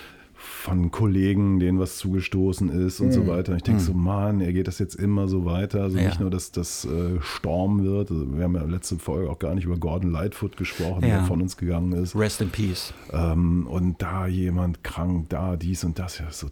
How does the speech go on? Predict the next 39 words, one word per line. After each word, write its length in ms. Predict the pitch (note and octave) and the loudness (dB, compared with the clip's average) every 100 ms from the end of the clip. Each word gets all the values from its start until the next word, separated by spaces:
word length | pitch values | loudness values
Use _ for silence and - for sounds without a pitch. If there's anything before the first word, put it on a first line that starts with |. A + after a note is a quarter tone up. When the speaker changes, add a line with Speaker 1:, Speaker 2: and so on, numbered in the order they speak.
| - | -8
Speaker 1:
damn 260 | - C3 A2 | -6 -4 -4
it. 340 | E2+ - - _ - _ _ _ _ - _ - | -4 -8 -16 _ -20 _ _ _ _ -20 _ -6
Ja, 80 | G#2 | -2
aber 180 | C3 F#2+ | 0 0
es 120 | E2+ | -2
ist 160 | G2 G2+ | -4 0
halt, 220 | F2+ F#2 | -2 2
wenn 100 | F2+ | 2
man 140 | F2+ | 2
immer 260 | F2 F#2+ F2 | 2 0 2
älter 340 | F2 G2 G#2 | 0 0 -2
wird, 440 | G#2 A2 A2 - - | 0 -2 -4 -10 -4
dann, 320 | F#2 F#2+ F#2 | 0 2 0
dann 200 | F2+ F2+ | 0 0
kommt 260 | - E3+ - | -2 -4 0
das. 180 | D#2+ - | -2 -2
Aber 160 | D2+ E2+ | -2 0
was 120 | F#2 | -2
ist 160 | G2+ | -2
die 80 | F#2+ | -2
Alternative, 800 | F2 F#2+ F2 E2+ D#2+ - F2 E2 F#2 | 0 0 0 -2 -2 0 0 -2 -2
ne? 260 | F#2 G#2+ F#2+ | -4 -4 -4
Also 400 | F2 E2+ E2 D#2 - _ - | -4 -2 -2 -2 -8 _ -10
eine 200 | E2+ F2 | -2 -2
Person, 580 | - F2+ F#2 G#2+ A2+ F#2+ | 0 2 4 4 4 4
die 120 | F#2 | 2
ich 100 | F#2+ | 0
ganz 200 | F2 F2+ | -2 0
gut 160 | F#2+ - | -2 -2
kenne, 240 | G2+ G#2+ | 0 4
nennen 280 | F#2 D3 A#2 | 4 4 2
wir 80 | G2+ | 2
sie 160 | G2+ G2+ | 2 2
einfach 240 | G2+ G#2 | 0 2
neutral 420 | F#2+ F#2 - F#2+ G2 | 2 2 0 0 2
meine 220 | F#2+ F2+ | 2 0
Freundin, 460 | - E2 G#2+ A#2+ | 0 4 6 6
Speaker 2:
Mhm. 60 | A#2+ | 2
Speaker 1:
sagt, 320 | G2 G#2+ A#2+ | 2 -2 -4